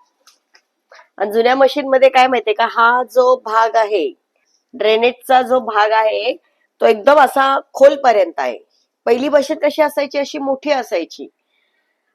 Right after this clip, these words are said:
आणि हा पोर्शन आहे ना उंचीला जास्त आहे. पहिल्या ह्याच्यात उंचीला जास्त नव्हता, हिथून अशी लांबी जास्त होती, पण आता ही छान आहे.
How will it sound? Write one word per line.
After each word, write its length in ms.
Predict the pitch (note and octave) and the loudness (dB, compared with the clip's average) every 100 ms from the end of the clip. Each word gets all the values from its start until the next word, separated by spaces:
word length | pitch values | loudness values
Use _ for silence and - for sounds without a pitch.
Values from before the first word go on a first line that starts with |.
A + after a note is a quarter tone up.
| _ | _
आणि 180 | - G#3+ | -4 -2
हा 320 | A#3+ G#3 A3 B3 | -2 0 0 0
पोर्शन 420 | B3+ B3 A3 C4+ C4 | 2 0 0 -2 0
आहे 100 | B3+ | 2
ना 140 | B3 C4+ | 0 0
उंचीला 460 | B3+ A#3 - B3+ B3+ | -4 -6 -4 0 2
जास्त 340 | A3+ - - | 2 0 -4
आहे. 200 | E3 - _ _ _ | -4 -4 _ _ _
पहिल्या 240 | G3+ A3 A#3 | -4 -2 -2
ह्याच्यात 200 | A#3+ B3+ | -2 -4
उंचीला 380 | A#3 G#3 A#3 | -6 -4 0
जास्त 240 | A#3+ G#3+ B3 | 0 0 -4
नव्हता, 240 | A#3 A3 | -4 0
हिथून 360 | B3+ A#3 - C#4 | -2 -2 -4 -2
अशी 240 | C4 C#4+ | -2 -2
लांबी 320 | B3 A3 A3 C4 | -2 -2 -4 -2
जास्त 300 | A#3 - - | -2 -2 -4
होती, 340 | E3+ D#3+ - - _ _ _ _ - | -4 -6 -14 -18 _ _ _ _ -4
पण 100 | A#3+ | 0
आता 200 | A#3 B3+ | 0 2
ही 160 | C4 C4+ - | 0 0 0
छान 200 | A3+ D#3+ | 0 0
आहे. 120 | B2+ | -4